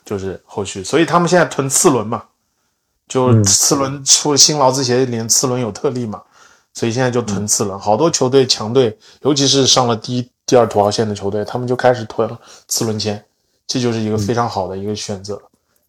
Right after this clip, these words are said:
Speaker 1: 对，
Speaker 2: 嗯。
Speaker 1: 反正我觉得就是，确实就是刚才你们二位这么一讲以后，就是夏天还是我，我们是可以在自由市场当中有所建树的啊！这，这转，转过来一看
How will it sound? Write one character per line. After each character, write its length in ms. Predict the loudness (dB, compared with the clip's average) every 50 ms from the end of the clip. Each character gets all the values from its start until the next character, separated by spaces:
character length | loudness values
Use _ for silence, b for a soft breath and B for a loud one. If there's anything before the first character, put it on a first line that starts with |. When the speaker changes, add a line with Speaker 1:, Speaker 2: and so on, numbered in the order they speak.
| _
Speaker 1:
对， 120 | 2 4 4
Speaker 2:
嗯。 240 | 6 6 4 2 0 _ _ _ _
Speaker 1:
反 160 | -4 0 2 2
正 80 | 2
我 80 | 2 0
觉 160 | -2 -2 -2
得 240 | 2 2 2 2 0 -2
就 180 | -2 0 0
是， 260 | 0 0 0 0 -2 -4 B B B B B B B B
确 180 | B 2 2 4
实 320 | 4 2 2 2 0 0
就 160 | 0 2 0
是 640 | 2 2 0 0 0 2 2 2 0 0 -2 -6 -10 _ _ _ _ _ -16 -8
刚 140 | -6 -4 -2
才 200 | 0 0 0 -2
你 120 | -2 -4 -6
们 320 | -6 -6 -6 -6 -6 -4 0
二 160 | 2 2 4
位 100 | 4 2
这 120 | 0 0 -2
么 100 | -2 -2
一 80 | -2
讲 300 | -2 -2 -4 -6 -8 -10
以 40 | -10
后， 220 | -8 -8 -8 -6 -6
就 100 | -6 -6
是 160 | -4 -4 -4
夏 240 | -2 0 0 0 -2
天 220 | -2 -4 -6 -6
还 160 | -6 -8 -10
是 320 | -10 -8 -6 -6 -8 -8 -10 _ _ _ _ _ _ _ _ _ _ _ _
我， 180 | -6 -4 -4 -4
我 160 | -2 -4 -4
们 220 | -4 -4 -4 -4 -4
是 140 | -2 -4
可 260 | -4 -4 -2 0 2 2
以 260 | 2 0 -2 -6 -10 _ _ _ _ _ _ _
在 120 | -2 -2
自 200 | -2 0 2 2
由 100 | 2 2
市 160 | 2 2 0 -2
场 160 | -4 -6 -8
当 100 | -8 -6
中 160 | -6 -4 -4 0
有 180 | 2 2 2
所 260 | 4 2 2 0 0 2
建 260 | 4 4 4 4 4 2
树 220 | -2 -2 -4 -8
的 80 | -12 -14 -20 _ _ _ _ _ _ _
啊！ 260 | 0 0 2 0 0 -2 -8 -10 -12 -10 -8
这， 160 | -4 -2 0
这 160 | 2 2 0 2
转， 320 | 2 0 0 0 -2 -6 -4 0
转 180 | 0 0 2
过 80 | 2 0
来 80 | 0 0
一 80 | -2
看 220 | -4 -6 -8 -8